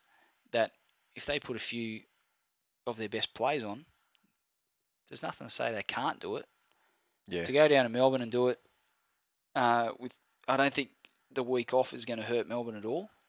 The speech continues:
Speaker 1: They weren't
Speaker 2: Absolutely
Speaker 1: re-,
Speaker 2: not.
Speaker 1: they weren't great against Newcastle, but they did what they had to do to win.
Speaker 2: And I don't think the week off's gonna hurt Manly either, because, I mean, I think some of the players needed some rest.
Speaker 1: Definitely. Definitely.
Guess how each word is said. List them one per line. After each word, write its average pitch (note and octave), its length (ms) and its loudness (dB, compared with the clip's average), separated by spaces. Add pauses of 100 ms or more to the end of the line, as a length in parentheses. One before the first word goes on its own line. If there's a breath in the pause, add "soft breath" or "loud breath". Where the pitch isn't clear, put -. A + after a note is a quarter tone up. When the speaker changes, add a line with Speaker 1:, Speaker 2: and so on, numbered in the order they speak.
(220)
Speaker 1:
They A2+ 80 -4
weren't C3 140 0
Speaker 2:
Absolutely F#2+ 340 -2
Speaker 1:
re-, - 60 -2
Speaker 2:
not. F2+ 100 -6
Speaker 1:
they C3 100 4
weren't B2+ 260 0
great A#2+ 380 2
against C3 360 -6
Newcastle, - 480 -8
but C3 140 -8
they A2+ 140 -4
did A#2 180 -10
what G#2+ 120 -8
they G#2 100 -2
had G#2+ 100 -4
to G#2+ 40 -10
do G#2 180 -10
to G#2+ 80 -10
win. G#2+ 160 -4
Speaker 2:
And A#2+ 100 2
I A#2+ 40 4
don't C#3+ 180 8
think G#2+ 160 -4
the G2+ 80 -4
week G2 220 -4
off's G2 140 -4
gonna F#2 180 -6
hurt F#2+ 200 -4
Manly G2+ 380 -6
either, G#2+ 160 -2
because, F#2+ 260 -8
I G2+ 100 -4
mean, G#2 100 -2
I A2 60 2
think G2+ 180 -4
some G2+ 140 0
of F#2 80 -4
the E2+ 60 -6
players F2+ 320 0
needed G2+ 300 -4
some F2+ 160 -10
rest. - 300 -8 (920)
Speaker 1:
Definitely. A#2+ 500 -6 (600)
Definitely. A#2+ 560 -4